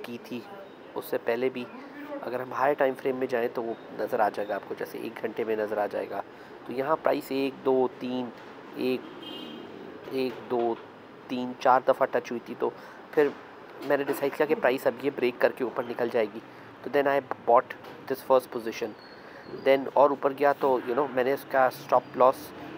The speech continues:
जो है वो पहली position का entry पे लगा दिया। And then I opened another position।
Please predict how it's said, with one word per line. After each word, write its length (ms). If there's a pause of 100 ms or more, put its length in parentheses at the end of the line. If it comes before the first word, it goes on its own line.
(360)
जो 80
है 140
वो 80
पहली 300
position 460
का 320 (160)
entry 280
पे 120
लगा 240
दिया। 300 (360)
And 100
then 200
I 80
opened 260
another 360
position। 320